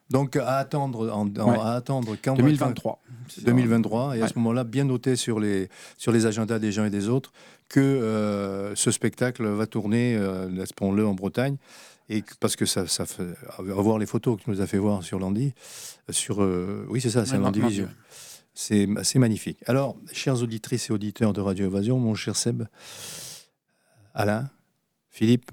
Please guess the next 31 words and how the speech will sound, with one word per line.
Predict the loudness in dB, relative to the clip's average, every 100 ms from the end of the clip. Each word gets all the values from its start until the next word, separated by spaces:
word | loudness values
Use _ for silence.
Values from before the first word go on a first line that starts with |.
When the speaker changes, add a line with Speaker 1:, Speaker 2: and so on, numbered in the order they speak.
| -2
Speaker 1:
merci | 0 2 2 4 4
d'avoir, | 4 2 2 0 -2
euh, | -4 -4 -2
d'être, | -4 -4 -6 -4 -2
d'être | -4 -4 -4
là, | -2
merci | -2 -4 -4
d'être | -6
présent | -6 -4 -2
au | -4
studio | -4 -4 -2
de |
Radio | 0 0 0
Évasion. | 0 2 0 0 -8 -20 -20 -20 _ _ -4
Cette | -2 2
émission | 4 4 2 0
sans | 0
prétention | -2 -2 -2 -2 -2 -2
sera | 0 -2
rediffusée | 0 -2 -4 -2 0 2
dimanche | 4 2 2
entre | -2 -2
onze | -2
heures | 0
et | 0
midi | -2 -2
et | 0
podcastée | 0 0 0 -2 2 2
la | 2
semaine | 2 2 4 2 0
prochaine. | -2 -2 0 0 0 -2